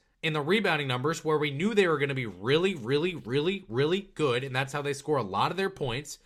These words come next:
is from offensive rebounding. When you simply allow them to do what they're used to doing, do you expect to win? No, probably not.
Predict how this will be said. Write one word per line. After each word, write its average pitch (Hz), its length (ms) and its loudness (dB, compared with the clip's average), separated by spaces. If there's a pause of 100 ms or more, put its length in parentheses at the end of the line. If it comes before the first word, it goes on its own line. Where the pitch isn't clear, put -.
(280)
is 131 100 -8
from 131 180 0
offensive 156 440 0
rebounding. 123 480 0 (340)
When 135 160 -2
you 170 120 -2
simply 175 320 -2
allow 135 240 4
them 156 180 -2
to 131 100 -8
do 135 140 -2
what 151 100 -4
they're 127 100 -2
used 147 200 -4
to - 60 -8
doing, 156 320 0
do - 380 -12
you - 20 -4
expect 165 300 -4
to 160 40 -6
win? 202 320 -2 (180)
No, 104 220 -4
probably 123 220 0
not. 95 220 2